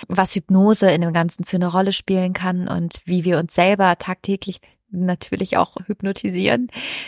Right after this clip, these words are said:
Äh, jeden Podcast, den du hörst, ist eine Hypnose für deinen Geist. Also ich hoffe, das ist hier immer eine gute Hypnose für dich.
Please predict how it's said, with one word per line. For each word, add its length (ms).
Äh, 100
jeden 260
Podcast, 480
den 100
du 80
hörst, 300
ist 140
eine 100
Hypnose 480
für 100
deinen 220
Geist. 360
Also 120
ich 100
hoffe, 260
das 160
ist 140
hier 120
immer 140
eine 100
gute 260
Hypnose 400
für 120
dich. 220